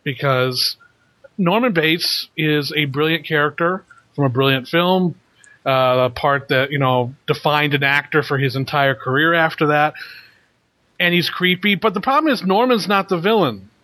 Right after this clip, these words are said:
His mother is the villain, the personality of the mother within Norman Bates that gets enraged whenever he gets an erection or whatever, or whenever a pretty woman comes by, or anything that threatens his little habitat.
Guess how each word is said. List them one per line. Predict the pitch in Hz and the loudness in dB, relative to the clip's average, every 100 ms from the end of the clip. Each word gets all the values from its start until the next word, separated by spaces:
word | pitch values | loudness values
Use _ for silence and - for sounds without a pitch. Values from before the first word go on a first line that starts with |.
| _ | _
His | - 160 | -4 -2
mother | 151 147 175 233 180 127 | 0 0 0 2 0 0
is | 123 131 117 | -2 -2 -2
the | 123 | -2
villain, | 131 123 | 0 0
the | 120 | -2
personality | - 165 160 151 151 170 170 156 | -2 -2 -2 -2 0 0 2 0
of | 139 | 0
the | 123 | -2
mother | 131 143 185 160 139 | 0 0 2 0 0
within | 139 123 170 202 | -2 0 0 2
Norman | 160 135 127 | 2 0 0
Bates | 120 123 113 - - - - - | 0 0 0 -6 -8 -14 -12 -4
that | 165 | 0
gets | 151 - | 0 0
enraged | 160 151 151 151 143 | 0 0 0 0 -2
whenever | 147 143 143 139 | -2 0 0 0
he | 147 139 | 0 -2
gets | 139 135 - - _ - | -2 -4 -8 -12 _ -4
an | 156 | -2
erection | 147 151 156 - 156 | 0 0 0 0 0
or | 139 | 2
whatever, | 139 131 131 127 139 131 | 2 2 2 0 2 2
or | |
whenever | 131 139 135 | 2 0 0
a | 131 - - - | -2 -4 -12 -10
pretty | - 185 | -2 0
woman | 156 165 165 | 2 2 0
comes | 143 156 | 0 -2
by, | 135 151 | 0 0
or | 147 | 0
anything | 175 226 254 | 0 0 0
that | 196 139 | 0 -2
threatens | 185 202 180 170 | -2 -2 0 -4
his | - 175 135 | -2 -4 -2
little | 170 151 | -2 0
habitat. | - 208 170 - 131 110 | 0 0 -2 -2 -2 -2